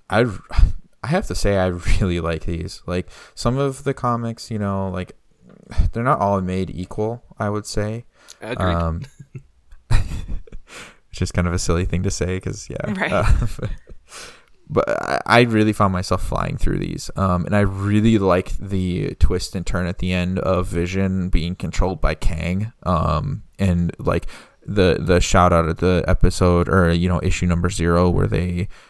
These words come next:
Speaker 1: they kind of talked about that with the, with the fragmented memory and all this. So I, I really liked it. I didn't see that twist coming. I didn't see Kang coming. So I, I truly enjoyed it a lot.
Speaker 3: Nice.
Speaker 2: Yeah.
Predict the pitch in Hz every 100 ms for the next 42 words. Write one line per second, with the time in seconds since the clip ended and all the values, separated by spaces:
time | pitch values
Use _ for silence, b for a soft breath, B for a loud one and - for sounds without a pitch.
0 | B - 82 85 85 82 - - - -
1 | 90 87 87 87 90 87 80 87 - 90
2 | - - 85 123 - _ - 104 - 87
3 | 80 80 87 90 82 85 95 104 98 104
4 | 104 101 107 107 - 90 87 50 60 95
5 | - - 107 104 98 90 95 92 85 90
6 | 90 - 90 - 90 - 87 87 87 87
7 | 90 - 87 92 87 90 98 95 95 -
8 | - - - 98 113 - 90 - 80 -
9 | - 104 - - 50 - _ - _ -
10 | 359 - - - - _ _ _ 165 240
11 | 156